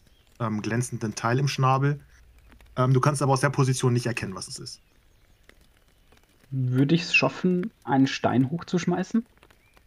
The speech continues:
Speaker 1: Kannst du probieren.
Speaker 2: Das würde ich machen. Vielleicht lässt sie das Schmuckstück fallen.
Speaker 1: Dann würfel mal auf, äh, ja, ein Steinchen findest du da sofort.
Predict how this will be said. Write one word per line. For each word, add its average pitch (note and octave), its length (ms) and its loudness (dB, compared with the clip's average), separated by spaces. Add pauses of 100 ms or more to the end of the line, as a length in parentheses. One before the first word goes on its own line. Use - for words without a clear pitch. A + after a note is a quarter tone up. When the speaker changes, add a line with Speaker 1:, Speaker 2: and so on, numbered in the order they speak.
(480)
Speaker 1:
Kannst - 160 -10
du B2 40 -8
probieren. C#3 300 2 (1000)
Speaker 2:
Das A3+ 140 2
würde D#3 140 8
ich - 80 -4
machen. A2 300 -2 (640)
Vielleicht - 200 4
lässt - 180 2
sie C3+ 80 2
das A#2+ 100 -4
Schmuckstück - 380 0
fallen. C3 260 -2 (1200)
Speaker 1:
Dann B2 160 0
würfel E3 240 4
mal D3+ 180 4
auf, - 400 -4
äh, B2+ 180 2
ja, C#3+ 160 4
ein C3+ 120 -2
Steinchen D3 360 2
findest C#3+ 220 0
du C#3 40 6
da B2 100 4
sofort. A#2+ 420 0